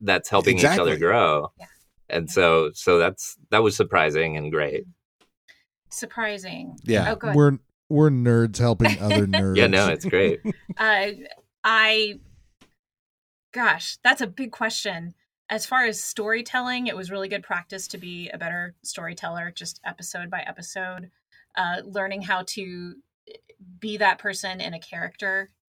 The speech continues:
Speaker 3: uh, has been a process, uh, that has been fun. I really like it.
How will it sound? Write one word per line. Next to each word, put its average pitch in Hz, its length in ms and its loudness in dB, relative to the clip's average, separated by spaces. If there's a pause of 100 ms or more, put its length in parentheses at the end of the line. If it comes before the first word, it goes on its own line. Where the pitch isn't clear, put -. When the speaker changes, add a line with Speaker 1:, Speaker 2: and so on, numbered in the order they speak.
(460)
Speaker 3:
uh, 180 220 -6
has 175 160 -12
been 180 120 -10
a 175 60 -8
process, 175 680 -8 (440)
uh, 175 260 -10
that 170 260 -2 (100)
has 220 180 -10
been 302 140 0
fun. 196 640 0
I 214 60 0
really 202 500 -2 (100)
like 202 260 -4
it. 185 320 -8